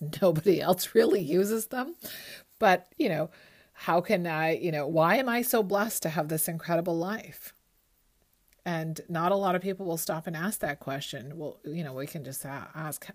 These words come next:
"Why is this happening to me?" And those kinds of things. But go to the other extreme. Why am I so lucky that things are falling into place as if by magic in my life, in my business, in my family?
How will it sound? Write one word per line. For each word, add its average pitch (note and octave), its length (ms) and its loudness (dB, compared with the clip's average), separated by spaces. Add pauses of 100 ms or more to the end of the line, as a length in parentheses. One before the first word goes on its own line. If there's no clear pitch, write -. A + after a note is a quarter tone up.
"Why D3+ 380 0
is F3+ 80 0
this F#3+ 160 -4
happening G3 480 -6
to D#3+ 100 -10
me?" - 300 -18 (880)
And C#3+ 240 -6
those D3 240 -2
kinds E3 380 -4
of - 100 -8
things. D3 300 -16
But C3+ 160 -10
go D#3+ 240 0
to F3+ 120 -4
the E3+ 160 -4
other C#3+ 320 -6
extreme. C#3 520 -8
Why D3 180 -6
am D3 140 -4
I C#3 120 -6
so D3+ 480 0
lucky D3 520 -6
that C#3+ 200 -12
things E3 300 -4
are E3 80 -6
falling A3 420 -2
into F#3 220 -2
place C#3 420 -2
as D3+ 220 -4
if E3 180 -4
by D#3 200 -4
magic G3 800 -4 (1900)
in F3+ 160 0
my D#3 140 -8
life, D#3 520 -10 (600)
in F3 100 -2
my D#3+ 100 0
business, D3+ 580 -4
in D#3 100 -6
my D#3 120 -4
family? D3+ 600 -6